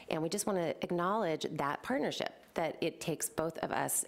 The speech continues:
and all of us to make this happen, and that this is a, a significant next step, um, for us in the process. So thank you for that. Here's to the next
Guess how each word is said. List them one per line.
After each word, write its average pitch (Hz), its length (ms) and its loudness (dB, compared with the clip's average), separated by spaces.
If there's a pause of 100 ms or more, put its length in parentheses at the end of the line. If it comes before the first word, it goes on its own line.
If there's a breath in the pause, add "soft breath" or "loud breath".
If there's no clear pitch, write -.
and 143 260 0
all 160 200 2
of - 80 -4
us - 240 0
to 160 100 0
make 139 160 -2
this - 120 -2
happen, 170 500 0
and 139 180 2
that - 160 -2
this 151 160 0
is 147 160 0
a, 156 160 0
a - 60 -4
significant 220 560 -2
next 160 220 -2
step, - 340 -2 (400 loud breath)
um, 139 180 2
for - 180 0
us - 300 0
in 131 320 0
the 135 60 0
process. - 500 -4 (140)
So - 120 -2
thank 180 300 0
you 190 60 -2
for 160 100 -2
that. 156 220 0 (1080 loud breath)
Here's 147 320 -2
to - 100 -2
the 147 120 -2
next - 420 -4